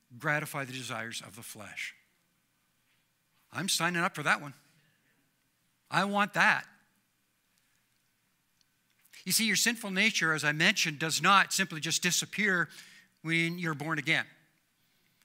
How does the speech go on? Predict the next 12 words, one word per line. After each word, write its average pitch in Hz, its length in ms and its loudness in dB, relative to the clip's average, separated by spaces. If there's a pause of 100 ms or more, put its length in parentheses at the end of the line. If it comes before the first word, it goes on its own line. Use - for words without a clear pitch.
The 170 60 -4
desires 180 440 4
of 147 60 -6
the 160 60 -8
flesh - 360 0
continue 220 480 -2
to 185 180 -2
exert 160 380 0
themselves 151 720 -2 (1160)
on 170 220 2
you 160 120 -2
daily. 160 560 4